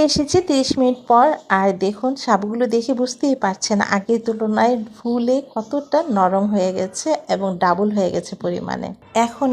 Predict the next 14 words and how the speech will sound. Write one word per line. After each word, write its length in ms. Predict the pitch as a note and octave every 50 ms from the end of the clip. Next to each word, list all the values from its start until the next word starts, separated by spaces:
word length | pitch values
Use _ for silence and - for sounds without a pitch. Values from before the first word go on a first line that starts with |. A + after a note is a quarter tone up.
| A3+ G#3
এখানে 280 | G#3 - A#3 G#3+ A3+ C4 B3+ -
সামান্য 320 | - C4+ B3+ C#4 C#4 C4+ C4+ C4 B3+
একটু 180 | B3 B3+ - C#4 B3+ A3 G3+
লবণ 380 | F#3+ F3+ F3+ F#3+ G#3 G#3+ A3 A3+ A3+ - - F#3
এবং 140 | F3+ G3+ G#3+ - - - G#3+
এক 80 | G#3+ - -
টেবিল 260 | - C4+ B3+ C4 C4 B3+ -
চামচ 280 | B3+ A#3 A3 A#3+ C4 B3+ - -
চিনি 280 | B3+ B3 B3 B3 B3 G#3+ G#3
দিয়ে 180 | A#3 A#3+ C#4 F4 A4 - - - - - - - - -
আমি 120 | G#3+ A3+ A#3 A#3 -
সাবুগুলোর 540 | A3+ G#3+ G3+ A3+ G#3+ G#3+ A#3+ A3 A#3+ A#3+ A#3+ -
সাথে 200 | A3+ A3+ - C#4 - - -
খুব 120 | - C#4